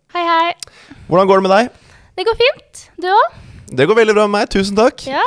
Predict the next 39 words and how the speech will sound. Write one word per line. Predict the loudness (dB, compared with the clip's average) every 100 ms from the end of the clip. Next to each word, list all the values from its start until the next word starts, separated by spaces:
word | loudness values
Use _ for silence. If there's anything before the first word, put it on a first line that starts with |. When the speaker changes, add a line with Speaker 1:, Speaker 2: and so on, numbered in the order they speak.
| -4
Speaker 1:
så | -6
bra. | -2
Speaker 2:
Du | 2
er | 4 4
jo | 4
i | 2 0
siget | -4 -8 -6 -4
om | -4 0
dagen, | 0 0
må | -4
jeg | -4
si. | -6 -8
Speaker 1:
Mm, | -10 -10 -8 -8 -8 -8 -8
det | -6
går | -6
bra | -6 -8
om |
dagen | -10 -12 -10
nå, | -10 -10
så | _ -10
det | -4
er, | -4 -2
det | -4
er | -4
gøy. | -8 -10
Det | -10
er | -8
det | -8
her | -8
man | -8
trener | -8 -8 -8
for, | -8 -6
så |
det | -6
er |
morsomt | -6 -12 -14
å |
få | -12
resultater. | -12 -10 -10 -10 -16